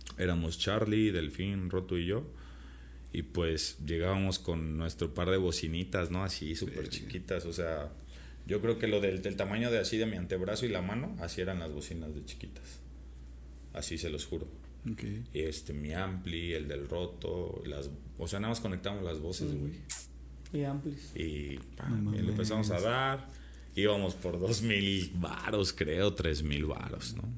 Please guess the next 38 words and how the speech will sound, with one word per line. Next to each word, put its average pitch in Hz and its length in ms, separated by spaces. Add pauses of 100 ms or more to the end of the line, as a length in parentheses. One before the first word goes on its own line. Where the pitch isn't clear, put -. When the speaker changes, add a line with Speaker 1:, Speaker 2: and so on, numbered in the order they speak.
(140)
Speaker 1:
Dos 71 180
mil, 76 200
dos 76 140
mil 73 160
quinientos, 53 500
no, 104 100
no 117 280
recuerdo, 98 460
¿no? 110 100 (920)
Eh, 78 920 (600)
pero, 98 200
por 101 120
ejemplo, 117 280
esa, 120 460
esa 104 500
im-, 107 360
ese 101 240
ímpetu, 107 500
esa 110 140
emoción 101 480
de, 82 260 (240)
de 85 140
querer 90 280
tocar 101 500
y 90 100
de - 180
que - 100
la 80 140
Speaker 3:
Ujú. - 80
Speaker 1:
gente 92 260
esté - 300
chida 101 540
y 90 80
que, - 280 (380)
oye, 117 440
que 92 160
bla, 101 200
bla, 101 140